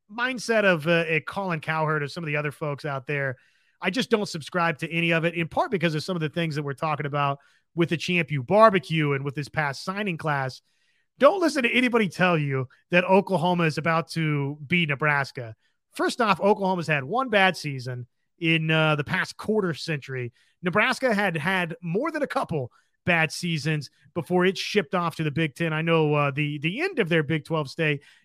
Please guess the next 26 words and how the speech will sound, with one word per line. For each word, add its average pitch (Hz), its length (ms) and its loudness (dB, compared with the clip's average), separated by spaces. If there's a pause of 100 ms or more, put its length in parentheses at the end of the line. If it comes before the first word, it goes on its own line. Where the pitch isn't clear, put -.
you'd 156 180 -4
kinda 180 240 -2
righted 185 380 4
yourself 180 340 0
just 143 220 -10
a 143 40 -6
little 190 220 2
bit 190 180 2
if 160 120 -2
you 180 100 0
were 175 80 0
Nebraska, 165 520 0
but 147 240 0 (440)
you 220 120 -6
think 320 280 -8
back 254 480 2
and 185 220 -2
living 247 320 -2
that 190 300 0 (460)
from 180 220 2
the, 156 300 0
the 143 120 -6
Callahan 233 680 -2
years 208 600 0 (320)
and, 156 680 0
uh, 143 580 0